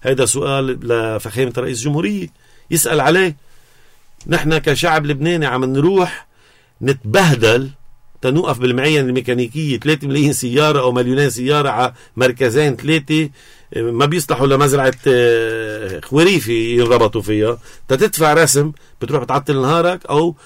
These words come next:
بتتعرض لكل أنواع السمسرة والسرقة على باب هالمراكز هيدي. ليش ما بيعملوا مركز بكسروان؟ ليش ما بيعملوا مركز بالشوف، ومركز بال-، بعلبك، ومركز بعكار، و، و، و، و.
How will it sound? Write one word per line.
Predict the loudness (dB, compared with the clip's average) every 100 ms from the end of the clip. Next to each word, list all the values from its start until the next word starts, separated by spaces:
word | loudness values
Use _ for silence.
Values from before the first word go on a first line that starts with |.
| -20 _
بتتعرض | -6 0 2 4 2 2
لكل | -2 0 -2 -2
أنواع | -2 0 0
السمسرة | 0 0 0 2 2 2 2 -2 -12 _
والسرقة | -4 0 0 0 0
على | 0 2 2
باب | 2 2
هالمراكز | 0 0 0 2 2 0 -2 -4
هيدي. | -4 -4 -12 -16 -20 0
ليش | 2 2
ما | 0
بيعملوا | 0 0 0 0
مركز | 0 -2 -4
بكسروان؟ | -6 -8 -8 -6 -6 -6 -10 -16 -18 -4
ليش | -2 0
ما | -2
بيعملوا | 0 0 -2
مركز | -2 -4 -6 -6
بالشوف، | -8 -6 -4 -6 -8 -16 _ -8
ومركز | -2 -2 0 -4 -2
بال-، | -2 0 -2
بعلبك، | -2 -4 -4 -6 -8
ومركز | -8 -6 -6 -6
بعكار، | -6 -10 -10 -10 -8 -8
و، |
و، | -6 -4 -6
و، |
و. | -6 -8